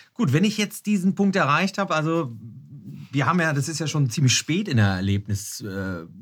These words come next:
Beratung, dass ich hier schon zu Hause eine eigene Datei hab, äh, finde ich trotzdem mega spannend, weil ich denke, in den eigenen vier Wänden, da kommen ja noch mal andere Ideen. Man hält so ein bisschen da messen und ein bisschen gucken und schauen, dass man, dass man das optimal für alle,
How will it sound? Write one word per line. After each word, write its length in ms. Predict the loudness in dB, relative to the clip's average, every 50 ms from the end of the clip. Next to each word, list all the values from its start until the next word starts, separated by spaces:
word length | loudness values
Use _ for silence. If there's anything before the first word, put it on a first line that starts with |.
| -20 -20 _ -2
Beratung, 720 | -2 0 0 2 0 0 0 0 -2 -2 -2 -2 -6 -10 -20 -20 -20 -20 -20 _ _ _
dass 160 | -4 0 2
ich 60 | 2 2
hier 100 | 2 2
schon 340 | 0 0 0 2 0 0 -2
zu 200 | -2 0 2 2
Hause 260 | 4 2 2 2 0
eine 160 | 0 2 2
eigene 340 | 2 2 0 2 2 2 2
Datei 460 | 2 2 0 0 0 -2 -2 -2 0
hab, 320 | 0 -2 -2 -2 -4 -8 -10
äh, 180 | -8 -8 -8 -8
finde 240 | -4 -2 0 2 2
ich 60 | 0
trotzdem 300 | 0 -2 0 2 4 6
mega 280 | 6 6 6 4 2 0
spannend, 440 | 0 0 0 2 2 0 -2 -2
weil 300 | 0 0 2 2 0 0 -4 -8 -16 -20 -20 -20 _ -6
ich 200 | -6 -6 -6 -4
denke, 260 | -4 -2 -2 0 0
in 80 | 0 0
den 100 | 0 0
eigenen 300 | 0 0 2 2 2 2
vier 200 | 2 0 0 0
Wänden, 240 | 0 0 0 0 0
da 100 | 0 0
kommen 160 | 0 0 0
ja 40 | 0
noch 100 | 0 2
mal 140 | 0 0 0
andere 280 | 0 0 0 0 0 0
Ideen. 720 | -2 -4 -6 -6 -6 -4 -2 0 0 0 -2 -2 -6 -10 -10
Man 180 | -8 -6 -6 -6
hält 300 | -6 -8 -10 -10 -10 -12
so 300 | -12 -14 -12 -10 -8 -8
ein 60 | -8
bisschen 280 | -8 -8 -6 -4 -2
da 140 | 0 0 2
messen 440 | 2 2 0 0 -2 -4 -4 -4 -4
und 80 | -4 -4
ein 40 |
bisschen 220 | -4 -4 -4 -4 -4
gucken 340 | -4 -4 -4 -2 -2 -2 0
und 200 | 0 -2 -4 -6 -10 -20 -20 -20 -20 -20 _ -8
schauen, 380 | -4 -2 0 2 2 2 2 2
dass 240 | 0 0 0 0
man, 540 | 0 0 2 2 2 2 2 2 0 -2 -4
dass 160 | -4 -4 -2
man 100 | 0 0
das 140 | 0 0 -2
optimal 640 | -4 -8 -6 -2 0 2 2 2 2 0 -2 -4 -6 -8
für 220 | -10 -10 -10 -8
alle, 440 | -6 -2 0 2 2 2 0 -2